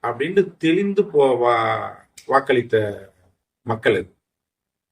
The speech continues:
அதுல வந்துகிட்டு இருநூறு பேர் போனா நம்ம அதுக்கு என்ன செய்ய முடியும்? நாகை தொகுதியில ஒரு லட்சத்தி முப்பத்தி ஓராயிரத்தி இருநூத்தி சுச்ச பேர்ல ஒரு இருநூறு பேர் போயிட்டாங்கன்னா,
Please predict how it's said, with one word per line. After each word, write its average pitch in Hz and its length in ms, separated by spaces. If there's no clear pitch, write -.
அதுல 156 360
வந்துகிட்டு 175 220
இருநூறு 147 400
பேர் 156 200
போனா 139 220
நம்ம 127 200
அதுக்கு 113 200
என்ன 131 160
செய்ய 117 220
முடியும்? 92 320
நாகை 113 640
தொகுதியில 120 640
ஒரு 143 260
லட்சத்தி 135 520
முப்பத்தி 135 420
ஓராயிரத்தி 120 680
இருநூத்தி 127 400
சுச்ச 110 180
பேர்ல 135 560
ஒரு 135 140
இருநூறு 123 320
பேர் 147 140
போயிட்டாங்கன்னா, 131 680